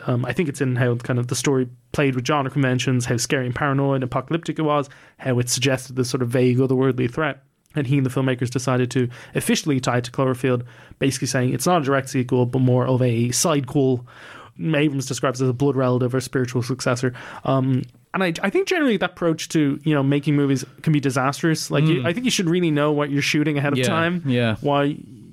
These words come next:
Speaker 1: you know, still leaving the door open for potential other ideas or improvisation. And it should be said that Abrams tried a similar trick, taking an original script and turning it into a Cloverfield movie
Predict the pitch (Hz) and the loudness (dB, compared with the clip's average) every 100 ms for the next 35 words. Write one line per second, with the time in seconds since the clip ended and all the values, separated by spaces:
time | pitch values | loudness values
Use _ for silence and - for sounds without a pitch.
0 | 170 170 143 131 139 - 349 196 160 143 | -6 -2 0 0 0 2 2 4 2 0
1 | 151 143 143 151 131 135 131 123 127 131 | 0 2 2 0 -6 -6 -6 -2 -2 0
2 | 127 131 127 131 131 127 131 127 120 117 | 0 2 2 2 2 2 0 -2 -2 -2
3 | 131 143 135 131 - _ - 143 143 190 | 0 -2 -4 -12 -20 _ -4 -2 0 -2
4 | 165 151 135 139 143 143 131 - 143 131 | 0 -2 -2 -2 -2 0 -2 -2 -2 -2
5 | 123 143 127 - 135 131 - 143 135 131 | -2 -2 -2 -2 -4 -4 -4 -4 -2 0
6 | 131 143 139 127 - 131 131 120 135 131 | 2 0 0 -4 -2 -4 -4 -4 0 2
7 | 123 127 135 123 139 123 135 123 127 123 | 0 0 -2 -2 -2 -2 -2 0 2 2
8 | 123 | 0